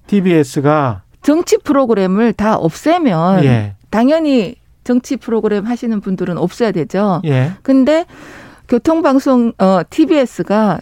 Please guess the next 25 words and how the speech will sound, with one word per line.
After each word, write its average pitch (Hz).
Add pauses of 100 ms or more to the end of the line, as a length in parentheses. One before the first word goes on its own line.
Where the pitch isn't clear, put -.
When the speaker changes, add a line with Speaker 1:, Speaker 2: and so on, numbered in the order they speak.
(120)
Speaker 2:
정치 349
프로그램을 233
계속 254
하게 359
되면 190
Speaker 1:
음. 135
Speaker 2:
균형추를 320
잡아야 190
된다. 110 (400)
Speaker 1:
균형추를 143
잡아야 123
된다. 117
Speaker 2:
네. 185 (200)
그러면 294 (360)
김어준 285
씨처럼, 208
Speaker 1:
어. 110
Speaker 2:
어, 196
문재인 247
대통령을 208
강력하게 339
지지하시는 254
분도 196
있으면 220
Speaker 1:
음. 127